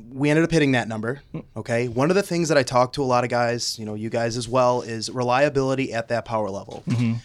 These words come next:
Speaker 1: Does a built motor mean it's forever a built motor and it's reliable? Let's touch on that now.
Speaker 2: No, actually, it is not. Um, <laughs> um, it's, it's amazing how you can, you can tear up a built motor at a stoplight. Um,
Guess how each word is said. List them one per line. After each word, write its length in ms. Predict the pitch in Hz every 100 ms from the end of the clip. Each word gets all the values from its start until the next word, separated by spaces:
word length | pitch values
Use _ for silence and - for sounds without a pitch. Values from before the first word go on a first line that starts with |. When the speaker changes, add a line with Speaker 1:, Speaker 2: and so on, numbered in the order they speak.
| -
Speaker 1:
Does 160 | 143 151
a 60 | 160
built 220 | 165 147
motor 240 | 151 156
mean 180 | 147 147
it's 140 | 131 -
forever 420 | 139 120 131 135
a 60 |
built 240 | 123 127 113
motor 300 | 120 113 110
and 140 | 120
it's 140 | 117 127
reliable? 420 | 120 123 113 104
Let's 200 | 127 -
touch 240 | 156 147
on 120 | 127
that 200 | 113 113
now. 240 | 104 107 - _ - - -
Speaker 2:
No, 300 | 139 185 175
actually, 400 | 151 156 156 151
it 60 | 156
is 180 | 156 147
not. 340 | 139 101 -
Um, 420 | 143 170 151 180 - 185 - 185
<laughs> 360 | - 170 - 175
um, 520 | 165 165 135 113 113 - -
it's, 220 | 185 -
it's 200 | 220 175
amazing 520 | 180 190 214 180 170
how 480 | 151 160 151 143 143 - - - -
you 200 | 139 165
can, 400 | 170 160 147 131 - -
you 120 | 147
can 140 | 156 151
tear 260 | 151 170
up 220 | 165 160 135
a 220 | 139 131
built 420 | 113 - 147 175
motor 560 | 147 151 139 127 123 -
at 120 | 135
a 40 |
stoplight. 720 | 120 - - 139 139 110 92 - - - - - - - 175
Um, 380 | 151 135 117